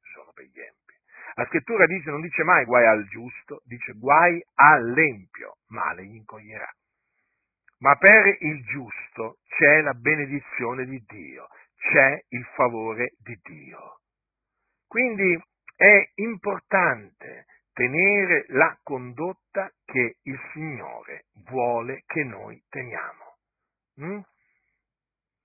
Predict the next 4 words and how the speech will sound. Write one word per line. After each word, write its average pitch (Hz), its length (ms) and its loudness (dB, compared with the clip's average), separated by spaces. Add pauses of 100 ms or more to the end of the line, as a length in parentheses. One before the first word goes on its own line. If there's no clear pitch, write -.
(640)
Onde 127 640 -16 (220)
erediamo 73 1000 -10 (220)
la 123 380 0 (360)
benedizione, 123 1800 -14